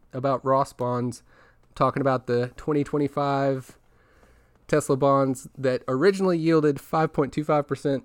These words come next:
that in recent times have yielded above eight percent as on a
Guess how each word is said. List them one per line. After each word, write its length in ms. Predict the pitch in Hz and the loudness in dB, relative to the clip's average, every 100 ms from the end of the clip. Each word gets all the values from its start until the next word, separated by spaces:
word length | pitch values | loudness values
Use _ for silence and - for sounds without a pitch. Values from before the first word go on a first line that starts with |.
| 123 | -4
that 160 | 123 - _ _ _ _ _ _ _ _ _ | -6 -6 _ _ _ _ _ _ _ _ _
in 160 | 151 147 | -2 2
recent 320 | 170 160 143 | 0 0 -4
times 340 | 147 143 139 | -2 0 0
have 120 | 131 | -2
yielded 540 | 131 139 139 131 127 131 _ _ _ _ _ _ | 0 2 4 2 0 -8 _ _ _ _ _ _
above 300 | 131 127 139 | -2 4 4
eight 180 | 143 143 | 4 0
percent 400 | 135 120 123 117 - - - - - - | -2 -4 -4 -4 -8 -20 -20 -20 -20 -8
as 160 | 135 131 | -6 -4
on 140 | 135 135 | 0 0
a 160 | 123 | 0